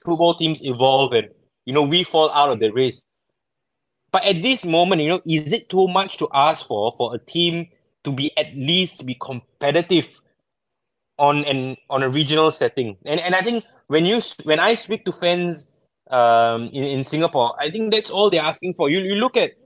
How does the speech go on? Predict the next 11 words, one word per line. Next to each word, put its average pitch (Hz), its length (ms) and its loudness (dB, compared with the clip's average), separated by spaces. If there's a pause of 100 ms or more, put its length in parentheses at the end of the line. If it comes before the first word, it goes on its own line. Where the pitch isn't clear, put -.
(220)
Roshan, 185 320 2
very, 180 140 4
very 175 200 2
simple. 143 380 -2
You 208 220 0
and 170 100 0
I, 175 120 4
we 143 160 -2
were 139 200 2
both 147 320 2
at, 120 180 -6